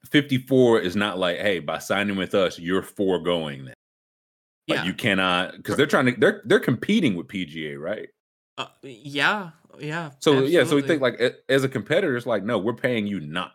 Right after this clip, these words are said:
Speaker 1: to go play them. I know it's the Masters. We're gonna give you seventy-five million or a hundred fifty million dollars to
Speaker 2: Mm-hmm.
Speaker 1: not."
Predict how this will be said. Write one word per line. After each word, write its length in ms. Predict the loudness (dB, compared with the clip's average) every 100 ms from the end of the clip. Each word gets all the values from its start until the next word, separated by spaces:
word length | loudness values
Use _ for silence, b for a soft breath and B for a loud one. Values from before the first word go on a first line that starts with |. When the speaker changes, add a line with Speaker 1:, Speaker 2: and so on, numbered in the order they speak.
| _
Speaker 1:
to 340 | -12 -10 -8 -12 _ _
go 160 | -8 -8
play 240 | -6 -6
them. 120 | -6 -4
I 80 |
know 160 | 2 2
it's 120 | 2
the 80 | -2
Masters. 640 | -2 -2 -4 -6 -8 -8 -14 _
We're 180 | -6 -4
gonna 160 | -4 -4
give 160 | -6
you 240 | -6 -8 -8
seventy-five 480 | -8 -8 -6 -8 -8
million 240 | -10 -10
or 260 | -8 -8 -8
a 60 |
hundred 220 | -10 -12
fifty 160 | -12 -12
million 220 | -14 -12
dollars 360 | -12 -12 -14 -18
to 120 | -16
Speaker 2:
Mm-hmm. 460 | -14 -12 -14 -14 -18 -20 _ _ _ _ _ _ _ _
Speaker 1:
not." 300 | -18 -16 -18